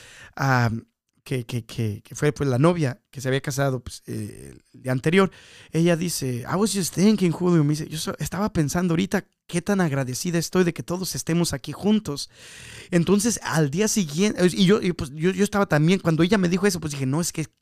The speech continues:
sí está bien chido", porque u-, hace un año, yo en mi mente, en mi corazón, pensé, pues, "Es que hace un año, pues, no,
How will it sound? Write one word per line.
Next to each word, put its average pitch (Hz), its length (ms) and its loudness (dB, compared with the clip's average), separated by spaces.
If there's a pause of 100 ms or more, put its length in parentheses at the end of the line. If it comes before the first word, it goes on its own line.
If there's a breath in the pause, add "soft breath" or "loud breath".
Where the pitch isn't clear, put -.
sí - 160 -6
está 160 220 -2
bien 151 300 2
chido", 190 480 2
porque 147 340 -2
u-, 151 120 2
hace 165 240 -4
un 151 120 2
año, 156 340 4 (300 loud breath)
yo 170 120 6
en 170 80 4
mi 160 80 4
mente, 151 460 2
en 135 80 -4
mi 135 100 -2
corazón, 156 380 0
pensé, 156 200 -8
pues, 147 140 -8 (240 loud breath)
"Es - 60 -18
que - 80 -6
hace 190 180 2
un 165 100 4
año, 180 300 2
pues, 139 160 -6
no, 143 240 -4